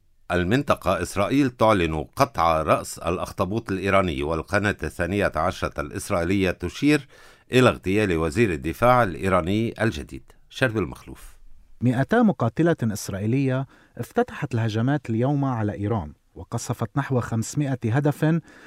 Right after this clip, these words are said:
Speaker 2: كانت حددت بعد حرب حزيران، في حين أوضح وزير الدفاع الإسرائيلي إسرائيل كاتس أن سلاح الجو شن هجمات مكثفة على أهداف للنظام الإيراني في طهران،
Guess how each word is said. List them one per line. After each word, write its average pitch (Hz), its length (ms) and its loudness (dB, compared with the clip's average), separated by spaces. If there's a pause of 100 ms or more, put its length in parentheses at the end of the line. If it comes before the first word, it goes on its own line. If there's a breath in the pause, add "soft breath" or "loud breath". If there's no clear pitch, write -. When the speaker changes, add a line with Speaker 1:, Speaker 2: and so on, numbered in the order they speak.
(200 loud breath)
Speaker 2:
كانت 202 320 2
حددت 175 420 2
بعد 120 280 2
حرب 147 300 -2
حزيران، 131 560 0 (320)
في 185 200 2
حين 226 260 4
أوضح 180 380 2
وزير 127 380 4
الدفاع 143 440 0
الإسرائيلي 117 800 -2 (180)
إسرائيل 107 440 -4
كاتس - 480 -2 (440 loud breath)
أن 196 220 6
سلاح 233 440 2
الجو 165 380 4
شن 175 280 2
هجمات 127 560 2
مكثفة 143 800 0 (100)
على 101 180 -4
أهداف 104 460 -2
للنظام 113 560 2
الإيراني 117 520 2
في 113 140 -4
طهران، 143 520 4